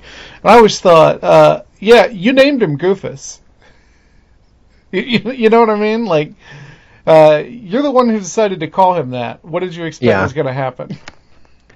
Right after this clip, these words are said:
Speaker 2: Right.
Speaker 1: Maybe, maybe he's always doing the wrong thing because he feels terrible about himself 'cause his parents named him Goofus.
Speaker 2: <laughs> Yeah.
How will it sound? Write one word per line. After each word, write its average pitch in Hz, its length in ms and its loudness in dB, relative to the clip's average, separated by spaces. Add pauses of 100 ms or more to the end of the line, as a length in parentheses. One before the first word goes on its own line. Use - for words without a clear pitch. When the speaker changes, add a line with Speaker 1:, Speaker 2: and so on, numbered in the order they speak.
(760)
Speaker 2:
Right. 120 380 -4 (300)
Speaker 1:
Maybe, 196 480 -4
maybe 202 340 -6
he's 190 220 -8
always 175 240 -8
doing 175 220 -12
the 147 80 -8
wrong 160 340 -6
thing 180 300 -10
because 131 200 -12
he 131 120 -14
feels 147 280 -8
terrible - 440 0
about 127 140 -4
himself 127 360 -6
'cause 143 160 -4
his - 180 -6
parents 160 340 -6
named 131 220 -8
him 117 140 -12
Goofus. 139 760 -8 (220)
Speaker 2:
<laughs> 165 400 -6 (760)
Yeah. 98 300 -2